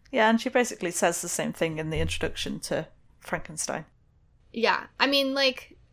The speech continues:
Speaker 2: if you've grown up hearing that from literal birth, then, of course, you start believing the hype about yourself at some point, right? <laughs>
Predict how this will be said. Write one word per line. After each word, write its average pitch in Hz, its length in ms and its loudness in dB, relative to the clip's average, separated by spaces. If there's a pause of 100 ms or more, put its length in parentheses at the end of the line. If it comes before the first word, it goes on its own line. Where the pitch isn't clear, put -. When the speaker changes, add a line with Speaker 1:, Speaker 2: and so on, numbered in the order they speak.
(140)
Speaker 2:
if 269 120 6
you've 277 180 -2
grown 214 260 2
up 226 140 2
hearing 214 340 -2
that - 260 0
from 220 280 -4
literal 208 460 0
birth, - 720 -2 (360)
then, 190 560 -8
of 208 140 -10
course, 190 260 -6
you 190 60 -10
start 185 260 -8
believing 185 400 -10
the - 80 -6
hype - 260 -6
about - 280 -8
yourself - 520 -12 (140)
at 190 140 -10
some - 160 -14
point, - 260 -16
right? - 320 -8 (400)
<laughs> 247 80 -4